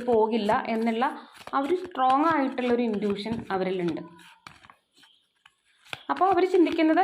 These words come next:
ഇപ്പോൾ എഫേർട്ട് എടുക്കണ്ട, ഈ ഒരു റിലേഷൻഷിപ്പ് ഇതുപോലൊക്കെ തന്നെ അങ്ങ് പോട്ടെ എന്നുള്ളതാണ് ചിന്തിക്കുന്നത്.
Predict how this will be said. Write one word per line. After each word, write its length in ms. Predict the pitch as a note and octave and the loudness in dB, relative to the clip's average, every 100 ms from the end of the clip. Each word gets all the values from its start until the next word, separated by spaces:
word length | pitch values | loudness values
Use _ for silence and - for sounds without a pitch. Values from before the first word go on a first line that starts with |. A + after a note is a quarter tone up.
| E4 | 2
ഇപ്പോൾ 180 | - D#4+ | 0 0
എഫേർട്ട് 280 | D#4+ D#4 D4 | 2 0 0
എടുക്കണ്ട, 380 | C4+ B3+ B3+ A3+ C#4+ - - _ _ - | -2 -2 -2 0 -2 -4 -14 _ _ -4
ഈ 60 | C4 | 0
ഒരു 80 | B3+ B3+ | 2 2
റിലേഷൻഷിപ്പ് 600 | A#3+ B3 - A#3 A#3 B3+ C4+ - - _ _ - | 0 -2 -4 -6 -2 0 -2 -6 -20 _ _ -8
ഇതുപോലൊക്കെ 460 | A#3+ B3 B3+ B3+ B3+ B3 | -2 2 2 2 0 -2
തന്നെ 120 | A#3 | -2
അങ്ങ് 120 | A3+ A#3 | -2 -2
പോട്ടെ 360 | G#3+ G#3 G#3 A3+ D4+ - - - _ - B3 | 0 0 0 -4 -4 -12 -20 -20 _ -6 -2
എന്നുള്ളതാണ് 540 | C4 A#3+ G#3 G3+ G#3+ | 0 2 2 0 -2
ചിന്തിക്കുന്നത്. 520 | A3 F3+ D#3+ D3+ - | -2 -4 -4 -10 -12